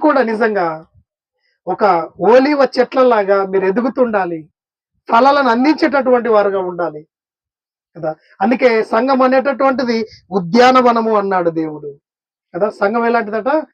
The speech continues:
ఉద్యానవనం. మరి ఉద్యానవనాన్ని కాచేటటువంటి వారు ఉంటారు కదా. మీరు అందరూ చెట్లు అనుకుంటే, ఈ ఉద్యానవనాన్ని నిజంగా పెంచి పోషించేటటువంటి వాళ్ళు ఉంటారు, ఉంటారు, ఉండరా కదా? తోటమాలి కదా, తోటమాలి.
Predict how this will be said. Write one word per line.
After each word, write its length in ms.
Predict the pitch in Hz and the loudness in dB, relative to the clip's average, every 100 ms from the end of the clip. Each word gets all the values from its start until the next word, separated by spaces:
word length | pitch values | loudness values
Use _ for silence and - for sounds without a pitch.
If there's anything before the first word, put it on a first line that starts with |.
| _ _ 165 | _ _ -12
ఉద్యానవనం. 640 | 160 180 165 151 143 151 _ _ _ _ _ | -4 -4 -4 -6 -12 -18 _ _ _ _ _
మరి 160 | 240 302 | 0 0
ఉద్యానవనాన్ని 880 | 285 226 320 349 349 339 330 320 311 262 | 0 2 4 6 6 6 4 2 0 2
కాచేటటువంటి 640 | 277 330 320 311 302 294 | 2 2 2 2 2 2
వారు 160 | 277 254 | 2 2
ఉంటారు 220 | 247 254 254 | 2 2 0
కదా. 100 | 240 | 2
మీరు 160 | 254 262 | 0 2
అందరూ 200 | 311 311 - | 0 -2 -2
చెట్లు 240 | 254 302 | -2 -2
అనుకుంటే, 420 | 294 277 214 220 277 - _ _ _ _ _ _ - | -2 -4 -4 -4 -4 -6 _ _ _ _ _ _ -2
ఈ 100 | 277 269 | 0 2
ఉద్యానవనాన్ని 800 | 226 320 349 339 330 320 330 320 | 2 4 6 6 6 6 4 2
నిజంగా 380 | 285 285 311 302 - | 0 0 0 0 0
పెంచి 280 | 285 320 349 320 | -2 0 -2 2
పోషించేటటువంటి 800 | 330 349 339 320 330 311 302 294 | 2 2 0 0 0 0 0 0
వాళ్ళు 160 | 269 254 | 2 0
ఉంటారు, 220 | 254 208 220 | 0 -2 -2
ఉంటారు, 220 | 277 311 | -2 0
ఉండరా 240 | 285 196 - _ _ _ _ _ _ _ _ _ _ 208 | -2 -4 -8 _ _ _ _ _ _ _ _ _ _ -2
కదా? 160 | 196 - | -2 2
తోటమాలి 540 | 247 277 277 226 - 165 _ - - _ _ _ 175 | 2 4 2 0 -2 -10 _ -20 -20 _ _ _ -12
కదా, 160 | 226 262 _ _ _ _ | -10 -10 _ _ _ _
తోటమాలి. 420 | 185 180 156 135 | -10 -8 -10 -14